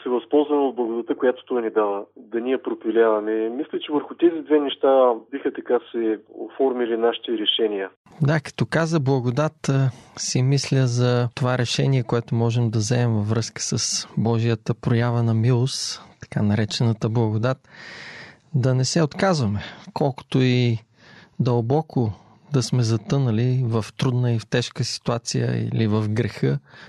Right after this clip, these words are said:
Speaker 2: в живота си, да не се отказваме, защото греха на Давид изглежда чудовищен в нашите очи, но в крайна сметка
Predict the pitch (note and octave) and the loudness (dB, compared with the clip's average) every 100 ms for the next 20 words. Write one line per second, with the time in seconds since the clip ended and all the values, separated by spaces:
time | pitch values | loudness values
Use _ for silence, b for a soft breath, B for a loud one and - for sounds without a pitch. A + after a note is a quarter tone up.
0 | B C3 B2+ A#2+ B2+ - B2+ C3+ B2+ B2 | B -2 0 0 0 -2 -4 0 0 2
1 | A#2+ - C3 A#2 - B2 B2+ B2 A2+ G#2+ | 0 0 -2 -2 -4 -2 0 0 -2 -4
2 | - A#2+ - A#2 A#2 B B B B B | -4 -4 -2 -2 -2 B B B B B
3 | B C3 A#2+ - C#3+ C#3 A#2 A#2 C3+ C3+ | B -2 0 0 2 2 2 2 0 -2
4 | _ - - C3 A#2 A2+ C3 C#3+ C3 A#2 | _ -8 -4 0 2 4 2 2 0 0
5 | C#3+ C3+ C#3+ C3 C3 A2+ - A#2 A2+ - | 0 2 2 0 0 0 0 -2 -2 -2
6 | A#2 - - C3+ B2 A#2 C3+ B2 A#2 - | -2 0 0 2 2 0 -2 0 -2 0
7 | B2+ A#2 - B2 A#2+ | -2 -2 0 0 0